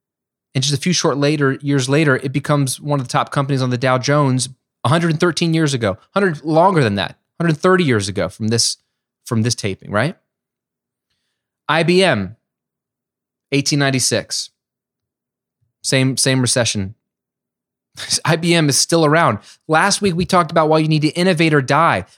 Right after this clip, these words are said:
I B M is one of those companies that needed to innovate 'cause they weren't selling computers anymore.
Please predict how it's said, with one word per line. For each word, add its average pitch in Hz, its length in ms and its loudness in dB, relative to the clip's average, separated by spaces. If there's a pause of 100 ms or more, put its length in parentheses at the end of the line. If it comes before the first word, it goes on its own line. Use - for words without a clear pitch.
I 165 160 2
B 165 180 2
M 196 100 2
is 170 120 2
one 151 100 2
of 151 40 4
those 151 120 0
companies 180 380 -2
that 143 100 -2
needed 151 240 0
to - 140 -8
innovate 139 440 -2
'cause 127 140 -2
they 131 80 0
weren't 131 180 -2
selling 151 320 0
computers 160 540 -2
anymore. 98 400 -4